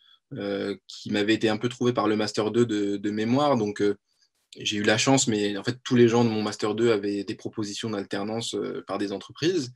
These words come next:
Et après, s'ils m'ont proposé de rester chez eux pour qu'ils puissent me financer l'E S S E C, c'est pas forcément que de la chance. C'est que j'ai fait une année où ça s'est super bien passé, où j'ai fait mes preuves, où ils ont vu quelle était ma plus-value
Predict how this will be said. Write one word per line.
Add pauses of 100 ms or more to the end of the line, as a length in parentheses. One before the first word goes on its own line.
(420)
Et
après, (220)
s'ils
m'ont
proposé
de
rester
chez
eux
pour
qu'ils
puissent
me
financer
l'E
S
S
E
C,
c'est
pas
forcément
que
de
la
chance. (300)
C'est
que
j'ai
fait
une
année
où
ça
s'est
super
bien
passé, (280)
où
j'ai
fait
mes
preuves,
où
ils
ont
vu
quelle
était
ma
plus-value